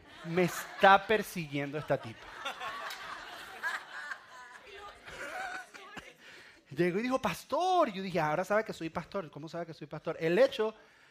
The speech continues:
te hago una pregunta: ¿es casualidad o coincidencia que llegamos ese día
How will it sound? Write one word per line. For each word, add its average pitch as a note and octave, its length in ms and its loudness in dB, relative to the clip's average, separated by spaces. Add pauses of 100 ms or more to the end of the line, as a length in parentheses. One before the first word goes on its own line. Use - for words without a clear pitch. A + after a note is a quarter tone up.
(360)
te E3 120 4
hago F#3 100 6
una B3 160 4
pregunta: F#3+ 560 2
¿es F3 60 0
casualidad G#3 1160 2
o A#3+ 80 0
coincidencia D3+ 1120 -6 (1400)
que C#3+ 460 -6
llegamos C#3 420 -6
ese A#3+ 220 -4
día C#3 360 -4